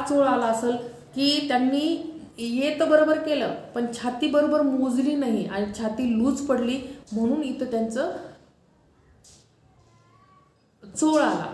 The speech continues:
या ठिकाणी त्यांचा चोळ आला. आणि आपण आता आपली छाती लूज झाली होती, आपण अर्धा इंच मोंढा कट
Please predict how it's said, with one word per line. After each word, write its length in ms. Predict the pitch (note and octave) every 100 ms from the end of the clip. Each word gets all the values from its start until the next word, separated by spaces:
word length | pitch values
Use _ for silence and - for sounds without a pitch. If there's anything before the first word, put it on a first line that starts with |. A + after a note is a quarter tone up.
| -
या 260 | G#3+ A#3 B3
ठिकाणी 320 | B3+ A#3+ A#3
त्यांचा 300 | A3+ A3 C4
चोळ 360 | - B3+ A3+ G#3+
आला. 320 | G3 A#3 - - - -
आणि 640 | A3 B3 C4+ C#4 C#4+ C#4+ C#4+ - - - _ _ _ _ _ _ _ _ _ -
आपण 300 | A#3 - C4 - - - - _ _ _ _ _ _ _ _ -
आता 180 | A3+ C#4+
आपली 200 | C4+ C#4 C#4
छाती 320 | C4 C#4 B3+
लूज 220 | C#4 C#4
झाली 180 | C4 C4+
होती, 300 | C4+ C4+ -
आपण 300 | G#3+ B3 B3
अर्धा 280 | A#3 A3+ B3+
इंच 220 | B3 B3
मोंढा 380 | A#3+ A#3+ A#3 C4
कट 180 | C4